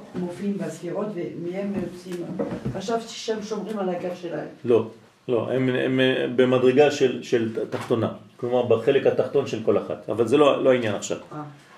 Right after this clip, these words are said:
Speaker 2: ולכן בליל פסח שכוונתנו להסיר מן הקליפות כל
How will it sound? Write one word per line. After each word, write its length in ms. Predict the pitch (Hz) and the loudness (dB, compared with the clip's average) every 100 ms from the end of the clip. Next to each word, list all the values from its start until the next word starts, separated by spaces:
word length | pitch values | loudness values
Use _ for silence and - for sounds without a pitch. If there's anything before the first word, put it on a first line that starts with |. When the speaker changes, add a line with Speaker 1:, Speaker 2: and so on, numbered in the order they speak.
| - - | -20 6
Speaker 2:
ולכן 500 | 165 202 - 147 139 123 | 8 8 4 0 2 4
בליל 300 | 156 214 214 | 6 6 6
פסח 380 | 185 139 117 117 | 4 4 0 0
שכוונתנו 880 | 131 127 143 147 151 147 190 190 160 | 0 4 6 8 6 6 4 6 4
להסיר 720 | 139 127 - - 214 247 208 | 4 2 0 0 4 4 4
מן 140 | 196 | 2
הקליפות 640 | 165 - 147 120 139 131 - | 2 0 -2 4 4 4 0
כל 340 | - - 240 | 2 8 8